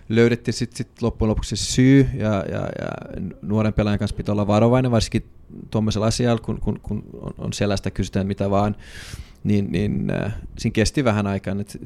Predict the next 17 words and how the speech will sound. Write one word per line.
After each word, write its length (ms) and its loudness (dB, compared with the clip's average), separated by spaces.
se 120 -4
oli, 220 -4
se 140 -6
oli, 280 -2
se 160 -8
oli 360 -2
raskas 380 0
hänelle 300 0
itse, 380 -4
ja 140 -2
totta 280 -6
kai 240 -2
me 100 2
oltais 260 0
haluttu 420 0
hänet 280 -2
mukaan. 440 0